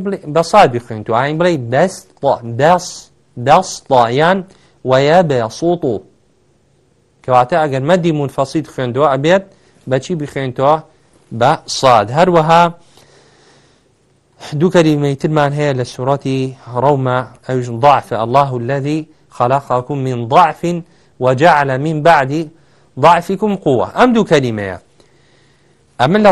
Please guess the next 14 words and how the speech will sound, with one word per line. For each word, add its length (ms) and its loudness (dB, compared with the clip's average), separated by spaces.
طریقەی 400 0
شاطبیە. 460 0
ئەتوانین 340 2
بڵێ 220 0
«الله 340 4
الذي 440 0
خلقكم 680 0
من 120 -2
ضعف»، 360 2
بە 80 0
ضەمە 280 2
بیخوێنیتەوە. 640 -6
«من 260 -4
ضعف»، 300 0